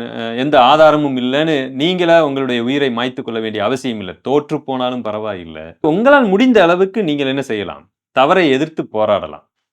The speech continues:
தப்பே இல்லை. நம்பர் டூ, எப்பவுமே ஒரு ரூல்ஸை நீங்க வச்சுக்கோங்க மனசுல. பயங்கரமான துக்கம், கவலை, சோர்வு,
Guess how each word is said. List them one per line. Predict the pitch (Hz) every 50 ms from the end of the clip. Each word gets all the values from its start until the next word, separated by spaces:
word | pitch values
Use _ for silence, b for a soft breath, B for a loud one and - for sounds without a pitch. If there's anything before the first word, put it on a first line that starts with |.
| - 92
தப்பே | 85 - - 123 127
இல்லை. | 127 95 76 - _ _ _ _ _ _
நம்பர் | - 98 104 117 131 123 127
டூ, | - 101 110 - _ _ _ _ _ _ 98
எப்பவுமே | 107 135 151 151 151 - 220 214 202 196 180 175 180 185
ஒரு | 156 135 123 120 131
ரூல்ஸை | 156 175 165 165 - 139
நீங்க | 120 107 101 92
வச்சுக்கோங்க | 92 90 - 107 85 87 82 78 80 90 95
மனசுல. | 92 - - 87 80 - _ _ _ _ _
பயங்கரமான | 117 113 123 143 175 202 214 226 220 220 202 180 160 147 147 151 156 151
துக்கம், | 156 _ - 127 123 - _ - 143 143 151 143 - _ _ _ _
கவலை, | _ - 110 107 107 123 127 123 123 131 139 - _ _ _
சோர்வு, | _ _ - - 117 120 127 135 127 120 117 123 127 127 123